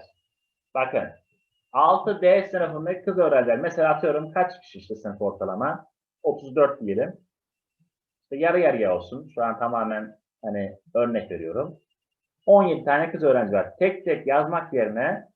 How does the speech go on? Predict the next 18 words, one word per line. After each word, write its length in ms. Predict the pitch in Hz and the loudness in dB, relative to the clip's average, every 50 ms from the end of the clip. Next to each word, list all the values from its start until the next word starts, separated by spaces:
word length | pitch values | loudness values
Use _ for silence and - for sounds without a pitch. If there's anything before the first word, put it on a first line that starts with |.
| _ _ _ _ _ _ | _ _ _ _ _ _
diyorum 360 | 165 180 196 202 202 175 - | 6 6 6 6 4 2 -4
ki 440 | - - 151 160 175 196 190 - - _ _ _ _ _ _ _ | -4 0 2 2 2 2 0 -6 -16 _ _ _ _ _ _ _
altı 560 | - 143 147 160 170 175 170 175 185 180 180 175 | 2 4 6 8 6 6 4 2 0 0 2 6
D 220 | 175 175 180 175 | 8 8 8 8
sınıfındaki 1120 | - - - 147 147 139 139 - 135 127 127 123 120 117 - - 131 135 147 165 180 185 185 - _ _ _ _ _ _ _ _ _ _ _ _ | 6 0 -2 0 0 0 2 2 0 2 4 2 2 0 0 2 4 6 6 6 6 4 0 -8 _ _ _ _ _ _ _ _ _ _ _ _
kız 220 | - 220 185 165 | 0 0 4 6
öğrenciler. 720 | 170 151 143 139 143 156 165 147 156 143 127 101 - - - - _ _ _ _ _ _ _ _ _ _ | 8 8 8 8 6 4 2 0 2 4 4 4 4 0 -6 -16 _ _ _ _ _ _ _ _ _ _
Mesela 440 | 107 127 120 - - 92 87 80 76 | -4 -4 -2 -2 -2 -2 -2 -4 -4
bakın 240 | 80 85 85 101 110 | -6 -8 -8 -6 -6
hani 320 | 117 120 120 104 - - _ _ _ _ _ | -4 -2 -2 -4 -4 -8 _ _ _ _ _
bu 120 | 156 190 202 | 0 4 4
da 140 | 185 147 | 4 4
bir 80 | 160 170 | 2 -2
nedir? 320 | 196 196 180 185 214 214 - - - _ _ _ _ - _ _ | -2 -2 0 0 0 -2 -4 -14 -20 _ _ _ _ -20 _ _
Ortak 680 | 131 135 151 165 - - - 180 180 190 190 - - _ _ _ _ _ - | 2 2 2 2 0 -2 -4 -2 -2 -2 -2 -4 -12 _ _ _ _ _ 2
özellik 840 | 135 135 131 131 170 160 165 160 160 160 165 196 196 196 - - _ _ _ _ _ - | 2 2 4 4 4 4 4 4 2 0 0 -2 -2 -4 -10 -18 _ _ _ _ _ -14
yöntemidir 840 | 110 104 101 117 127 143 151 151 151 156 151 151 135 113 98 - - | -14 -8 0 2 4 4 4 2 -2 -2 -2 -2 0 -2 -2 -4 -6
çocuklar. 440 | 95 95 - - - 73 76 - | -12 -14 -12 -10 -10 -10 -10 -12